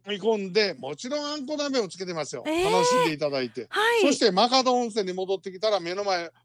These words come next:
Speaker 1: 大間の水揚げされた大間のマグロが出てきますよ。
Speaker 2: あー、はい、すごい。充実してる。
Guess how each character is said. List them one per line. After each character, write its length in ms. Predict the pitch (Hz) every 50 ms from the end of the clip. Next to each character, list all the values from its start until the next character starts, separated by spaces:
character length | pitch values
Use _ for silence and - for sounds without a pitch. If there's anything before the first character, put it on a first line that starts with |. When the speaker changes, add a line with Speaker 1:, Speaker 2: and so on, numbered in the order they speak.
| _ -
Speaker 1:
大 240 | - 185 196 196 180
間 160 | 175 160 170
の 260 | 202 214 214 196 - _ -
水 200 | 160 180 165 185
揚 100 | 175 170
げ 80 | 165
さ 140 | 151 175 165
れ 80 | 151 139
た 80 | 151
大 320 | 131 135 160 202 240 247 233
間 100 | 220 202
の 100 | 185 170
マ 140 | 170 165
グ 80 | 160 160
ロ 80 | 160 151
が 80 | 151
出 140 | 156 165 165
て 80 | 160 160
き 60 | 175
ま 100 | 175 165
す 100 | 160 160
よ。 60 | 170 170
Speaker 2:
あ 520 | 185 220 247 269 277 285 285 294 294 285
ー、 20 | 277
は 360 | 226 254 277 277 294 311 330
い、 140 | 339 330 -
す 140 | - 330
ご 220 | 330 311 320 370 415
い。 20 | 415 415 415 415 415 403 - 349 349
充 140 | 254 349 381 -
実 320 | - 370 381 - 359 392 -
し 60 | -
て 160 | - - -
る。 60 | 403